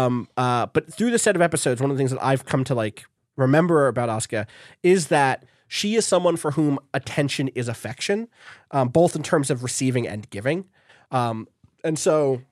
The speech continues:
again and again, like, all of her insults to Shinji, all of her, like, teasing of him, much of which sucks. You know, it's a lot of, like, emasculating him. It's a lot of, like, "Why don't you grow balls?" et cetera. But f-, the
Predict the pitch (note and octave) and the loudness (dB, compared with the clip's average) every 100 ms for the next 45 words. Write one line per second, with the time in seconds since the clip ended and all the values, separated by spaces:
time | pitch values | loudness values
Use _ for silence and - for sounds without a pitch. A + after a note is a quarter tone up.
0 | _ _ _ _ _ _ - E3+ D#3+ G3 | _ _ _ _ _ _ -6 0 4 4
1 | E3+ C#3 D3 C#3+ C3 A2+ A#2 B2 - - | 4 2 2 2 2 -2 -4 -6 -6 0
2 | D3 E3+ - D#3 C3 B2+ C#3 B2 C3 - | 2 2 0 -4 -4 -2 -4 -4 -6 -4
3 | B2 A#2 A#2 A#2 B2+ - B2+ A2+ A2+ - | -2 -2 -2 -2 -2 -2 -4 -4 -8 -10
4 | G3+ G3 E3 C3+ A2+ A#2 G#2 - - - | -8 -4 0 -2 -2 -6 -6 -12 -20 -8
5 | D#3 G#3+ A#3+ E3 - - D3+ C3 - - | 2 2 4 -2 -2 2 2 2 -6 -12
6 | C#3 A#3+ F3+ E3 C#3+ D#3 F3+ F3+ G#3 F3 | -14 -8 -2 0 0 -4 0 2 2 0
7 | - C#3 C3 C3+ - A#2+ A#2 A2 A#2 G#2 | -4 -4 -4 -4 -6 -6 -6 -6 -6 -8
8 | G#2 - - D3 C#3+ C#3+ C#3+ D#3 C#3 C3+ | -12 -18 -12 -6 0 2 4 2 2 0
9 | A#2 - - - - - C#3+ C3+ C#3 C3 | -2 -6 -20 -20 -6 2 2 2 0 0
10 | A#2+ B2+ B2 A#2+ G#2+ A2+ - C3+ B2+ G#2+ | 0 0 0 0 -2 -6 -2 0 0 -2
11 | G#2 - - - - C4 G#3 - - - | -4 -10 -20 -10 2 4 4 2 -8 -20
12 | - - - - F3+ D3 C#3+ C#3 | -20 -18 -18 -18 -10 0 2 2